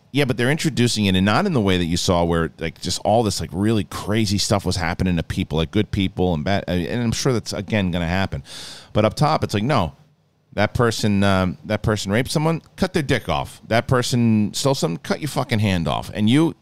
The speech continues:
now your head's in a barrel. It's like, wow, okay, that's who that guy is. That's who that guy is. And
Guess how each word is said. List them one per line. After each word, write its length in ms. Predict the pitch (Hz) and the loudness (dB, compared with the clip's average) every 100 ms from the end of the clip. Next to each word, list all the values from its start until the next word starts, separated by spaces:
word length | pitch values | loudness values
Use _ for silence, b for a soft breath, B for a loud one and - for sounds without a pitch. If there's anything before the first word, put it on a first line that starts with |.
| - | -10
now 200 | 101 151 | -4 0
your 140 | 147 | 2
head's 200 | 127 104 | 4 2
in 80 | 98 | 2
a 40 | 82 | 0
barrel. 360 | 85 64 55 - B B B B | 0 -2 -6 -10 B B B B
It's 80 | - | -6
like, 140 | 113 - _ _ _ | -6 -8 _ _ _
wow, 460 | 117 123 120 76 - | -2 0 0 -2 -4
okay, 320 | - 135 131 143 | -2 0 2 4
that's 260 | 131 139 | 2 2
who 160 | 170 160 | 4 4
that 200 | 147 135 | 4 0
guy 160 | 120 110 | 0 0
is. 420 | 98 65 - - _ _ _ | 0 -2 -4 -6 _ _ _
That's 280 | 110 139 - | -2 0 2
who 120 | 143 | 2
that 220 | 123 120 | 2 2
guy 120 | 113 | 2
is. 240 | 104 78 - | 4 2 0
And 320 | - 107 110 | 0 0 0